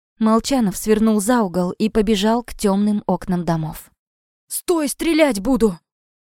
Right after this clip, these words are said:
Молчанов молча нёсся вперёд. Знал, стрелять в него не станут, слишком нужен он в больницах. Сотрудник спецслужбы бежал следом, беспомощно размахивая пистолетом.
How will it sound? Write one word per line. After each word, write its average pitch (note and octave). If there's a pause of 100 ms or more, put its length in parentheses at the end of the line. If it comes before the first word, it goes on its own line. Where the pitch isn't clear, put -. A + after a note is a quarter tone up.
(240)
Молчанов A#3+
молча A3+
нёсся F#3+
вперёд. - (420)
Знал, F3
стрелять G#3+
в A#3+
него G#3+
не G3+
станут, E3 (140)
слишком A#3+
нужен E3
он F3+
в F3+
больницах. E3+ (1080)
Сотрудник G#3+
спецслужбы G3+
бежал G3+
следом, G3
беспомощно G#3+
размахивая F#3
пистолетом. E3+